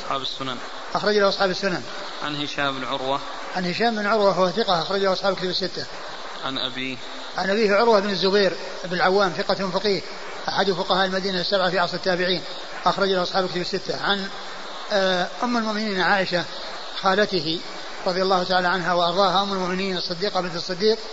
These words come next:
Speaker 2: وهو، وهي واحدة من سبعة أشخاص عرفوا بكثرة الحديث عن النبي صلى الله عليه وسلم.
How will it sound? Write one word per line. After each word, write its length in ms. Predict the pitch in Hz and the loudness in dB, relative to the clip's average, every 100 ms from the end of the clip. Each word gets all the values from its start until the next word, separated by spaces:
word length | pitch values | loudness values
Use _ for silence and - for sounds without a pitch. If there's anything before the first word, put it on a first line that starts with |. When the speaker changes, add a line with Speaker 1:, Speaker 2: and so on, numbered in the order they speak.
| - - - 196 | -10 -10 -6 0
Speaker 2:
وهو، 300 | 180 208 208 | 4 4 4
وهي 160 | 190 | 4
واحدة 420 | 196 190 185 170 | 4 4 2 -2
من 100 | 185 | -2
سبعة 260 | 180 202 190 | 2 2 2
أشخاص 600 | 180 190 185 190 190 185 - - - - - | 0 -2 0 4 4 4 -2 -8 -10 -8 0
عرفوا 380 | 220 208 190 196 | 4 4 4 0
بكثرة 400 | 180 220 190 170 | 0 0 0 -2
الحديث 360 | 175 180 180 185 | -2 -2 -2 -2
عن 120 | 180 | -2
النبي 320 | 180 175 170 | 0 0 -2
صلى 180 | 175 170 | -2 2
الله 220 | 175 165 | 4 4
عليه 160 | 165 156 | 4 0
وسلم. 280 | 160 151 | -2 -4